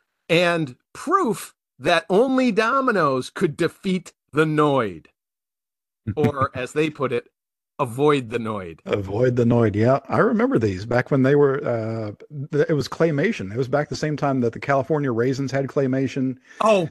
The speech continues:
Speaker 1: Matt, I love you. Did you know that the same guy who did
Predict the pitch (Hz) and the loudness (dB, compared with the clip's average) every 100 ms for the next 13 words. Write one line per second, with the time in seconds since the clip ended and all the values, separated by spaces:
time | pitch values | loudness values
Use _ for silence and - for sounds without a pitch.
0 | - 165 202 202 - 151 160 185 185 139 | -4 0 2 2 2 0 2 2 0 -2
1 | 131 104 - 170 208 311 233 254 262 320 | -8 -6 -6 -6 -4 -2 0 2 4 2
2 | 254 196 180 160 - 240 240 247 190 202 | 0 -4 -4 -6 -6 -4 -2 -2 0 0
3 | 202 233 208 233 185 226 240 233 | 2 2 0 -2 -4 -2 -2 -4